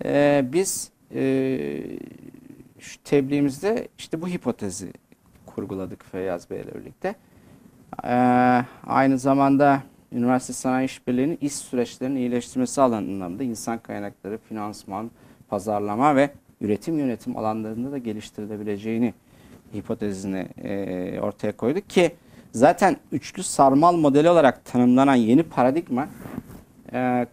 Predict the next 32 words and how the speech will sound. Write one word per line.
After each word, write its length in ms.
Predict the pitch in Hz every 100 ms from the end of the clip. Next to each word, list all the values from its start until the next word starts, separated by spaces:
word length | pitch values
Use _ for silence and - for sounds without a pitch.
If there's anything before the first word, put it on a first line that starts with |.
| -
kamu, 360 | - 160 156
üniversite 380 | 120 131 135 -
sanayi 280 | - 135 139
işbirliğinde 560 | 139 - 120 127 175 147
bu 140 | 147
alanları 420 | 135 120 113 117
da 160 | 175 160
bir 200 | 170 - _ _ _
hedef 320 | 123 143 139
olarak 320 | 117 147 180
ortaya 400 | 127 117 127 127
koyuyor. 400 | - 98 101 175 - - - - - -
Tabii 200 | 147 156
Feyyaz 420 | - 151 160 147
Bey'in 200 | 160 160
biraz 180 | 160 156
evvel 220 | 156 147
bahsetmiş 500 | 143 139 143 - -
olduğu 380 | 160 147 147 160
örnekler 580 | 135 143 147 143 202 196
de 60 |
esasında 520 | 143 - 143 139 151 127
bizim, 300 | 135 170 156 _ - - - _ -
e, 720 | 123 127 127 127 127 120 67
üniversite 340 | 123 131 147 135
sanayi 300 | 147 143 147
işbirliği 360 | - 143 139
anlamında 440 | 139 139 143 165 147
başarı 340 | 170 - 170
öyküsü 320 | 165 - -
olarak 280 | 151 190
da 40 | -